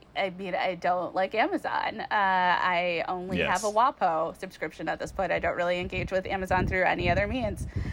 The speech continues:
Speaker 1: at this point. Um, I also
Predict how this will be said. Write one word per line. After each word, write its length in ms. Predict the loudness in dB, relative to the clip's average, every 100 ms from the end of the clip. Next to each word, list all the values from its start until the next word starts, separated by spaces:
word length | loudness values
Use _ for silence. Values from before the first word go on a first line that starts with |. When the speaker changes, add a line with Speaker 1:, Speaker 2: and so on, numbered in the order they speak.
| -2
Speaker 1:
at 80 | -2
this 160 | -2 2
point. 380 | 2 4 2 0
Um, 960 | 4 4 4 4 4 2 0 -2 -4 -4 -8 -8 -16 -18 -20 -20 2
I 480 | 4 4 2 0 -4 -6 0
also 1000 | 4 4 2 0 2 4 4 4 0